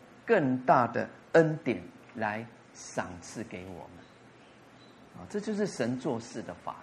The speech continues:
则。我们不是常常宣告说顺服就是蒙福，所以这边就，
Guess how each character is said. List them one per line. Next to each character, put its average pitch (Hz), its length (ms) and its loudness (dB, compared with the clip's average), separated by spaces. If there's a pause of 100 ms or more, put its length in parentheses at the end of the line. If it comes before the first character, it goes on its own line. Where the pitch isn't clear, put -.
则。 - 120 -20 (880)
我 127 80 -4
们 131 100 -2
不 151 80 -2
是 165 60 0
常 131 240 0
常 120 340 -2 (300)
宣 139 260 0
告 131 180 2
说 123 120 -2
顺 165 280 0
服 139 180 -4
就 143 220 0
是 - 360 -4 (800)
蒙 117 340 0
福， - 180 -14 (1700)
所 170 140 0
以 160 40 2
这 185 140 2
边 175 180 2
就， 165 220 0